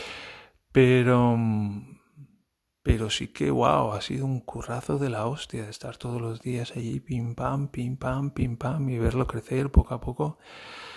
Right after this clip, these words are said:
Y ahora, pues, verla terminada, pues, y verla tan bonita, pues, es muy, muy satisfactorio. Y estoy aprendiendo también, pues, a,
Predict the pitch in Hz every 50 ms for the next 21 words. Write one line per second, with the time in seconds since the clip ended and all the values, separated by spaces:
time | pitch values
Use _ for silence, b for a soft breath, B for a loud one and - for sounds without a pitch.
0 | B B B B B B B _ - - 123 113 107 113 117 120 131 135 139 147
1 | 147 - 135 117 107 120 117 123 135 131 - 139 131 127 127 120 117 120 120 127
2 | 131 131 131 151 - 120 107 107 110 - - - 110 107 107 107 113 113 113 117
3 | 113 110 110 113 113 113 113 120 120 - - - 110 110 120 117 104 - 110 104
4 | 101 104 107 110 110 107 107 104 98 101 101 104 110 107 101 101 104 107 107 -
5 | - 101 - - - - - - 117 104 107 107 - - _ _ _ _ B B
6 | B B B B B B - - - - - - 170 175 170 160 160 156 160 160
7 | 165 160 156 - 139 131 131 135 139 143 139 - - - 120 117 113 - - 117
8 | 113 110 110 110 110